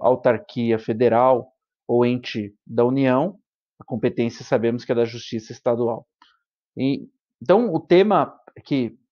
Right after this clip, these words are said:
poderíamos falar apenas em patentes médicas, mas que é importante para o conhecimento de todos,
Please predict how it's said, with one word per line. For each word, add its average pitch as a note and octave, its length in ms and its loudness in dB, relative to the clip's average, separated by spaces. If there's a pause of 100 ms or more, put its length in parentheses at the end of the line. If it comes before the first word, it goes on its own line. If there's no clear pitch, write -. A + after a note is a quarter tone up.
(100)
poderíamos C#3+ 640 2
falar C3 360 2 (440)
apenas B2+ 520 -2
em A#2 80 -6
patentes A#2+ 380 -4
médicas, D3 400 -2
mas F#3+ 180 -2
que G#3+ 120 0
é G3+ 100 4
importante D#3 640 -2
para C3 120 2
o C3 40 -6
conhecimento B2+ 440 -8
de A2+ 120 -12
todos, C#3 500 -6